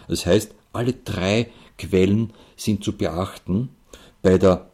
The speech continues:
Tröpfcheninfektion ist es so, der Coronavirus geht vor allem über die Nase, Mund und dann in die Lunge, äh, in den Körper. Daher ist hier einiges zu beachten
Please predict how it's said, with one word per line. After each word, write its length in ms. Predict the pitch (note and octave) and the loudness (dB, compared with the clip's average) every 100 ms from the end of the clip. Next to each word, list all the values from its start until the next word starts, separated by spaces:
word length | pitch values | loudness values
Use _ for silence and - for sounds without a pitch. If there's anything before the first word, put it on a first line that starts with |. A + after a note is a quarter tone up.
| _ | _
Tröpfcheninfektion 1300 | - D3+ - F2+ E2+ E2+ - E2+ - - F#2 G2 C#3+ D3+ _ - | -2 -2 -2 -4 -2 -2 -2 -4 -4 -4 -2 0 -2 -6 _ -8
ist 180 | A2+ - | -6 -2
es 200 | F2+ - | -4 0
so, 260 | F2+ G2+ | 2 2
der 160 | B2+ G#2+ | 2 -2
Coronavirus 1000 | - D#2+ E2 A2+ A#2+ A2+ G#2+ A2 - - - | -2 -4 0 0 2 4 4 2 -2 -14 -4
geht 240 | F2 F#2 | 0 0
vor 180 | - - | 0 -6
allem 380 | D#2+ F2 F#2 F#2+ _ _ | -2 0 0 -2 _ _
über 260 | F#2+ E2+ E2+ | -2 0 0
die 260 | - D#2 - - - _ _ _ _ | 0 -4 -4 -20 -20 _ _ _ _
Nase, 680 | E2+ D#2+ E2+ G#2 A2+ B2+ C#3 - _ _ _ - - | -4 0 0 0 0 0 0 -6 _ _ _ -20 -2
Mund 540 | F#2 G#2+ B2 C3+ - _ _ | 2 6 4 2 -4 _ _
und 160 | E2+ F2+ | -4 0
dann 120 | F2 | 0
in 80 | E2 | 0
die 80 | |
Lunge, 540 | E2 F#2 G#2 A#2+ D#3+ E3 _ _ _ _ G2+ | 2 4 6 6 4 2 _ _ _ _ -12
äh, 80 | A#2 - | -8 -2
in 140 | A2 | 0
den 160 | G#2+ A2+ | 2 0
Körper. 640 | - G#2 G2+ - C3 D3 - _ _ _ _ - | 0 0 0 2 2 2 -6 _ _ _ _ -6
Daher 640 | F2 - F2+ G#2+ F#2 - _ _ | -6 -2 2 2 2 -4 _ _
ist 220 | G2 - | -8 -8
hier 340 | - G#2 G2+ F2+ - _ - | -10 0 2 2 -8 _ -4
einiges 340 | F2+ F2+ - | -2 0 -4
zu 120 | - | -8
beachten 640 | - D2 D#2+ - - C3+ E3 | -6 -6 -6 -10 -6 -2 -2